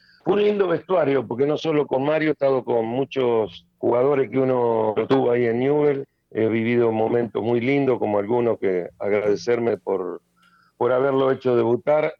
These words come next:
y otros que, que pasé un momento bárbaro, como Escoco, Bellucci, bueno, el burrito extraordinario, el burrito Ortega,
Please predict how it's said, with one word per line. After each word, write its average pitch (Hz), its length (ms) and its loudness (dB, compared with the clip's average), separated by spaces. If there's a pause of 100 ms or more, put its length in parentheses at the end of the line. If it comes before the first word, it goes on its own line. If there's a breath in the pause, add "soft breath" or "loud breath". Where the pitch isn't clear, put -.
y 120 200 -2
otros 123 420 0 (120)
que, 98 400 -2
que 104 120 -8
pasé - 380 -8
un 110 220 -4
momento 110 340 -2
bárbaro, 117 460 0
como 101 220 -6
Escoco, 113 480 -4
Bellucci, 107 760 -2 (240 soft breath)
bueno, 104 260 0
el 90 120 -2
burrito 95 680 -4 (200)
extraordinario, 101 720 -2
el 95 40 -4
burrito 95 400 -6
Ortega, 110 600 -2